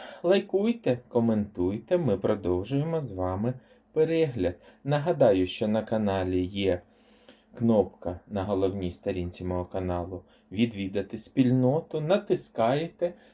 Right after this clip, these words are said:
там ви можете додати своє фото, е, поставити своє запитання, чи під фото, чи просто запитання, можливо, чи з клеймом, чи ще щось потрібно розібратись комусь. Ми обов'язково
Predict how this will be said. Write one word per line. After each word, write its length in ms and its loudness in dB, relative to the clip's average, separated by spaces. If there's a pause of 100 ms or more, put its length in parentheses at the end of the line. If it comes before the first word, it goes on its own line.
(120)
там 240 2
ви 100 -2
можете 480 2
додати 560 4
своє 440 0
фото, 640 -2 (800)
е, 120 0
поставити 720 6
своє 420 2
запитання, 800 4
чи 160 -2
під 260 0
фото, 420 0
чи 140 -2
просто 460 0
запитання, 600 -2
можливо, 440 2
чи 160 -4
з 80 -8
клеймом, 560 4
чи 180 0
ще 320 -2
щось 240 -8
потрібно 560 -2
розібратись 680 0
комусь. 340 -8 (340)
Ми 340 0
обов'язково 880 0